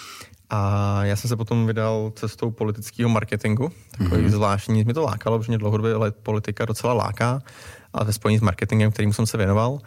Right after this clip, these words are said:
Speaker 1: tak jsem si odbyl krajské a komunální volby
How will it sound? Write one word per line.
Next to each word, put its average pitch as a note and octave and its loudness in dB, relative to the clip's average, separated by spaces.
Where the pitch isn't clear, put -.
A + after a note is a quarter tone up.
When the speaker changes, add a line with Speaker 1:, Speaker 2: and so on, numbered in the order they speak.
Speaker 1:
tak - -2
jsem G#2+ 0
si G#2 2
odbyl G#2 2
krajské G#2 0
a F#2+ 0
komunální G#2 4
volby G2+ 2